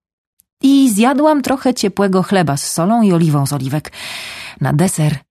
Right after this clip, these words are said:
tiramisu. Kiedy po posiłku wracałam do domu około godziny jedenastej,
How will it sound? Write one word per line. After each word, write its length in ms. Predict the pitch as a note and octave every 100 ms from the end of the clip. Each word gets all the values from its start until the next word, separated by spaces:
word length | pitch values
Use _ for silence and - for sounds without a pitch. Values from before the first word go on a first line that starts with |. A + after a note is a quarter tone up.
| _
tiramisu. 580 | - D3+ C3+ C3 - - - - _ _ _ _ _ _ _ _ -
Kiedy 220 | G#3+ G#3+
po 120 | A3
posiłku 560 | G3 F#3 B3+ C#4+ C4+ E3+
wracałam 520 | E3 D#3 F3+ G#3+ G3+
do 120 | E3+
domu 720 | D3 E3 F3 G3+ A#3 C4 B3
około 400 | - E3 E3 D3+
godziny 360 | D3+ D#3 D#3+ F3+
jedenastej, 680 | F3 D#3+ E3 G#3 - B3